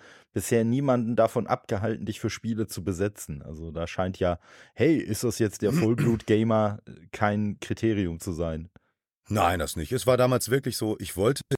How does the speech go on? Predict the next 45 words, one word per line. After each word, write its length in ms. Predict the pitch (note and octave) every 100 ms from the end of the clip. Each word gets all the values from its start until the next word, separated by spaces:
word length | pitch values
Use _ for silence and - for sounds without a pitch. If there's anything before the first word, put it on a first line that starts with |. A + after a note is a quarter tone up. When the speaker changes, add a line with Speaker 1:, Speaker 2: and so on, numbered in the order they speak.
| G2+
Speaker 2:
in, 340 | G#2+ G#2 G2+ G1+ G1+
in 360 | F2+ G#2 G2 F2
die 100 | F#2
Synchronbranche 1080 | A2 A2+ A2+ A#2 B2 G#2+ D#2 G2 F2+ E2
rein, 340 | D#2+ G#2 F3 D3+
hatte 160 | -
mein 200 | G2 E2
Casting 480 | D#2 G2+ C#3 - C3+
dann 200 | A#2+ A2+
gemacht, 380 | A2 G#2+ - - F#2+
ähm, 420 | F#2 F2+ F2 E2
bei 220 | D#2+ D#2
Splendid. 520 | - G#2+ A2+ C#3+ D3+ - - - - - -
Und 340 | A2+ A2+ G#2+ G#2
der 140 | F#2+
gleiche 340 | F#2 B2+ C#3 A#2
Regisseur, 400 | G2+ G2 G#2 G2+
der 80 |
mit 120 | F#2 -
im 120 | D#2+
Casting 460 | - F2+ G#2 G#2+ F2+
war, 120 | E2+
der 100 | D#2+
hat 100 | E2
mich 120 | F2+
dann 160 | F2+ E2+
zuerst 400 | - F2 F#2+ -
mal 140 | F2 E2+
rüber, 480 | F#2+ F2 F2 E2+ -
äh, 100 | E2
zu 180 | - E2
Rain 260 | E2 E2
gebracht. 420 | D2+ - D2 -
Und 80 | D2
bei 100 | D2+
Rain 220 | D#2 F#2+ G2
hab 100 | -
ich 80 |
dann 140 | - E2
angefangen, 420 | F2+ F2 F2 E2+
erst 180 | C#2+ -
mal 120 | A2+
Spiele 280 | - G#3+ G#2+
zu 120 | -
synchronisieren. 640 | F2 E2 F#2 D#2+ D#2+ D2+